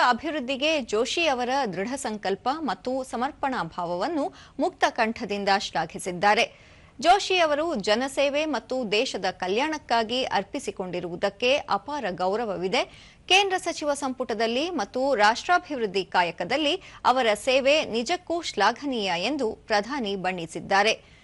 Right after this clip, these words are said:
ಕೇಂದ್ರ ಸಚಿವರಾದ ಅಮಿತ್ ಶಾ, ಪಿಯೂಷ್ ಗೋಯಲ್, ರಾಜನಾಥ್ ಸಿಂಗ್ ಸೇರಿದಂತೆ ಹಲವಾರು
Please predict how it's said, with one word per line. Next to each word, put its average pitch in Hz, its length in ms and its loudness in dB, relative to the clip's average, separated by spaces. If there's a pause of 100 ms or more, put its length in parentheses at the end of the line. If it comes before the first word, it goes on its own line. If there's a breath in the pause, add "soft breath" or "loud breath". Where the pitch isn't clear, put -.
(380 soft breath)
ಕೇಂದ್ರ 392 300 6
ಸಚಿವರಾದ 302 500 2 (260)
ಅಮಿತ್ 214 300 -4
ಶಾ, 254 180 2 (220)
ಪಿಯೂಷ್ 196 440 0
ಗೋಯಲ್, 220 360 2 (180)
ರಾಜನಾಥ್ 226 540 -2
ಸಿಂಗ್ 220 220 -4
ಸೇರಿದಂತೆ 202 480 0 (400 loud breath)
ಹಲವಾರು 320 440 4